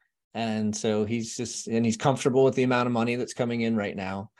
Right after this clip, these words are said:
Um, so we're gonna go in and we are gonna push the rates. Uh, he does have a lot of extra, uh, parking.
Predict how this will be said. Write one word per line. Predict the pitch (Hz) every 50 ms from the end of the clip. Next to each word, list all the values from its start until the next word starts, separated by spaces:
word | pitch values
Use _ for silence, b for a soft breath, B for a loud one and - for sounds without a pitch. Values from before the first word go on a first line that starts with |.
| B B B B B - - -
Um, | 98 104 101 101 101 104 101 104 104 107
so | - - - 113 107 104 104 104 104 101 -
we're | - 120 113 117 131 139
gonna | 156 143 143
go | 123 123 120 117
in | 117 117 120 120 117
and | 113 - 107 107 107
we | 107 110 110 110 107 107 107 104
are | - 110 120 131
gonna | 135 127 123
push | 120 - 117 110 - -
the | - 101
rates. | 98 98 95 95 98 - - - - - - - _ b b b b b b _ -
Uh, | 101 101 98 92 95 92 - 104 - - -
he | - - 120
does | 110 113 117 120 113 -
have | 135 127
a | 120 110
lot | 107 107 107 110 113
of | 120 110 -
extra, | - 117 113 - - - - 120 113 110 110
uh, | - - 113 107 101 98 95 87 - _ _ _ _ _ _ _ _ _ - _ -
parking. | - 127 123 - 120 107 98 104 110 110